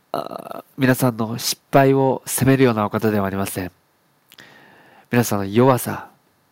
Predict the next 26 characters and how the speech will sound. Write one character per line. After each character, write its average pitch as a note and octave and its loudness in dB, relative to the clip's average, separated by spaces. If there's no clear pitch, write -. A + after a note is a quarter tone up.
失 - -4
敗 B2+ 4
を B2 4
し G#2+ -6
た C3+ 0
か B2 -2
ら A2+ 0
ダ A#2 0
メ C3 2
と A2 -4
か、 - -10
そ - -2
う - 4
い - 4
う C3+ -2
こ D3+ 0
と D3 2
を B2+ 4
言 C3 2
う - -4
方 C3+ -2
で A#2+ 0
は G2+ 0
な G#2 -4
く - -16
て、 G2 -8